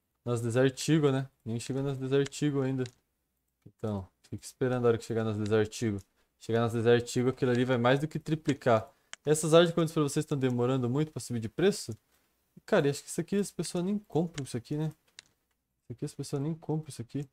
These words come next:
mas, oxi, errei o preço.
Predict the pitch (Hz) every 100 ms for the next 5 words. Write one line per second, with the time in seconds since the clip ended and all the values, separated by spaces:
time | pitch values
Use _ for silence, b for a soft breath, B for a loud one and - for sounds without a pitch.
0 | - 117 139 139 - - _ _ _ _
1 | _ _ _ 139 - - _ _ _ 120
2 | 104 123 - 127 127 -